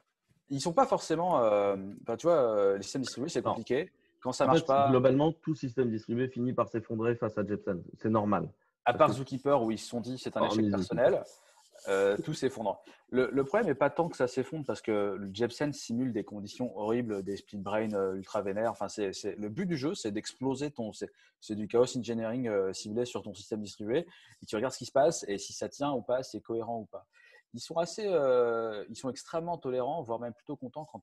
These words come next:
Speaker 1: le comportement, quand il y a une panne, est cohérent avec ce qui a été écrit dans la doc ou ce qui a été écrit, par exemple, dans les supports marketing.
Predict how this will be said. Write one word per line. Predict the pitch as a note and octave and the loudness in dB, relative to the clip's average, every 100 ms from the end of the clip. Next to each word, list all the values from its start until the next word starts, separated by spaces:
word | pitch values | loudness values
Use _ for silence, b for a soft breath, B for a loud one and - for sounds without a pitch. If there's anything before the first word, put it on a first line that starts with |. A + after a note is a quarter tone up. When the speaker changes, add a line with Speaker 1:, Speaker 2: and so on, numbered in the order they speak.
| _ | _
Speaker 1:
le | G#2+ G#2 G2 F#2+ F#2 G2 | -4 -2 0 -2 -4 -8
comportement, | E3 D#3 D#3 - C3+ C#3 C3+ - _ | -6 -4 -4 -2 0 0 -2 -12 _
quand | - - | -18 -10
il | |
y | G2 | -10
a | |
une | G2 | -6
panne, | - - - _ b b b b _ - | -6 -6 -10 _ b b b b _ -8
est | G2 G2 F#2 | -4 -2 -4
cohérent | - A2 G#2 | -2 -2 0
avec | F3+ A#2+ | -2 -2
ce | - | -6
qui | |
a | G2+ | -6
été | G2+ | -4
écrit | G#2+ - | -8 -6
dans | E3 | -4
la | C3 | -2
doc | G#2 - - - _ _ _ - | -4 -6 -8 -18 _ _ _ -10
ou | B2 | -10
ce | |
qui | - G#2 | -4 -4
a | |
été | G2 | -2
écrit, | G#2 - G3+ | -6 -6 -4
par | G2+ | -4
exemple, | E3 | -4
dans | A#2 | -6
les | F#2+ | -8
supports | - D3+ D#3+ C3+ | -10 -10 -8 -6
marketing. | A2+ - - G2 | -8 -12 -18 -20